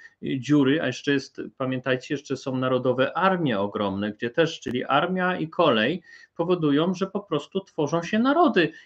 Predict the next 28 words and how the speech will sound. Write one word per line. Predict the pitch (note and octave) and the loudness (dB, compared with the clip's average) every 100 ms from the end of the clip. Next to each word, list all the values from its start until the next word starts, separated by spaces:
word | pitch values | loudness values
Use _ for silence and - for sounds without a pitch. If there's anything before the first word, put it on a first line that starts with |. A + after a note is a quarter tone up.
| - | -6
i | D3+ | 0
taką | F3 F3 | 2 2
już | F#3 F3 | -2 0
pełną | - C#3+ D#3 F#3+ | 4 4 4 2
gębą, | B3+ A#3+ D3 A2+ G#2+ | 4 4 4 2 0
a | |
nie | E3 G3+ | 0 0
tylko | D#3 - C#3 - _ - | -2 0 -2 -4 _ -4
jako | B2+ C3+ | -2 0
jakaś | A#2+ B2+ - | 0 -2 -6
koncepcja, | - C3 C3 B2+ - - - - | -2 -4 0 -4 -4 -12 -20 -18
tak? | - C3+ E3+ - - | -4 -4 -4 -12 -6
Herderowska, | C3 A2 A2+ A2 B2 - B2+ A#2 A#2 - - - | -6 -2 0 0 -2 -4 2 2 2 -6 -20 -8
y, | A#2+ A2 | -2 -2
czy | A2 - A2 | -4 -4 -2
józefińska | A#2 A2+ G#2+ - B2 A#2 - A2+ | -2 -2 -6 -4 -4 -4 -4 -4
od | G#2+ | -2
Józefa | A#2+ A2 A2 - | -4 -4 -4 -4
drugiego, | A2+ G2+ G#2 A#2+ C3+ A#2 | -4 -4 -2 -2 0 -2
czy | - G#2+ | -2 -4
od | G2 _ _ _ _ _ | -4 _ _ _ _ _
Herdera | - A#2 A2 G#2 A2+ A#2 | -10 -8 -2 0 2 0
i | A#2+ | -2
to | C#3 | -2
jest | D#3+ | -4
zupełnie | D#3 D#3 E3+ F3+ F3+ | -2 -6 -4 -2 0
naturalny | F3 E3 D#3 D#3 D#3+ D#3+ | -2 -4 0 0 0 -4
proces. | E3 F3+ E3+ - - - | -2 -2 -2 -12 -16 -20